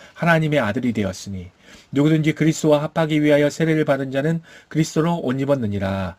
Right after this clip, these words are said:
아멘. 우리는 여자의 후손 예수님을 통해서 그리스도 옷을 입는 축복을 누리게 됐습니다. 여기서 그리스도 옷이라는 것은 나를 통해서 그리스도를 나타내는 삶입니다. 이 말씀을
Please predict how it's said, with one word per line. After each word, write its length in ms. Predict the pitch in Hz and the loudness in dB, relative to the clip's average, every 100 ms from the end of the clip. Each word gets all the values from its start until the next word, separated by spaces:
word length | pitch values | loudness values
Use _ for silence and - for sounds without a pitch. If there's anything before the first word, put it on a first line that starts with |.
| _ - | _ -4
아멘. 440 | 113 123 104 87 - _ _ - - | -2 0 -2 -6 -16 _ _ -20 -2
우리는 340 | 151 180 175 131 | 4 4 4 2
여자의 300 | 135 180 175 | 6 4 4
후손 400 | 170 160 175 147 | -2 -2 -2 0
예수님을 420 | 151 180 170 160 | 0 0 -2 -2
통해서 560 | 151 143 135 175 180 - | -2 -6 -6 -2 -2 0
그리스도 460 | 160 160 160 139 | -2 0 2 4
옷을 320 | 139 151 190 160 | 4 2 0 0
입는 360 | 143 160 170 | 0 -2 -4
축복을 400 | - - 196 180 | -6 -4 -2 0
누리게 240 | 123 110 107 | -2 -2 -4
됐습니다. 680 | 95 - 98 90 82 87 _ _ - - - | -6 -8 -12 -12 -14 -18 _ _ -20 -20 -4
여기서 320 | 135 165 160 170 | 2 2 2 0
그리스도 340 | 170 165 165 | 2 2 2
옷이라는 480 | 135 165 165 151 139 | 2 2 0 0 -2
것은 420 | 113 - 170 110 - - - | -2 -2 -4 -4 -10 -20 -4
나를 320 | 117 143 180 | 2 4 2
통해서 500 | 190 180 165 175 160 | 0 -2 -2 -2 -2
그리스도를 540 | - 160 - 160 156 | 0 -2 0 -2 0
나타내는 460 | 139 127 139 135 127 | 0 -2 -2 -4 -4
삶입니다. 760 | 123 120 107 95 87 85 80 _ - | -6 -6 -6 -6 -8 -12 -16 _ -4
이 140 | 165 165 | 2 4
말씀을 760 | 131 156 - 170 156 143 | 4 2 0 -2 0 -2